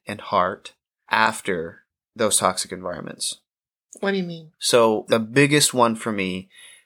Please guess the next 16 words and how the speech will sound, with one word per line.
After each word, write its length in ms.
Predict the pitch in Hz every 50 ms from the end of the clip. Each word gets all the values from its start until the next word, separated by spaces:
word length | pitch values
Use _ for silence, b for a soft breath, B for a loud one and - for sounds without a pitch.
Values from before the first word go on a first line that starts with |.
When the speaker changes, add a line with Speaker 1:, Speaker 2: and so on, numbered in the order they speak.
| b b
Speaker 1:
is 220 | - 107 98 -
spending 440 | - - - 113 107 107 107 107 104
quality 440 | - - - 101 98 98 98 98 98
time 380 | 95 - 98 90 90 87 87 -
in 140 | - 87 87
prayer, 540 | - - 131 127 127 123 123 123 123 - _ _ _ _ _ _ _ _ -
um, 300 | - 98 95 87 87 82 -
in 200 | 98 95 95 92
reading 280 | 98 95 92 90 85
scripture, 640 | - - - 113 107 - - - 110 107 107 110 _ _ _ _ _ -
just 280 | - 127 123 120 - -
that 220 | 139 120 - -
time 340 | - - 120 120 117 110 107
with 220 | 107 101 - -
the 100 | - 95
Lord 480 | 95 98 92 95 101 87 90 101 120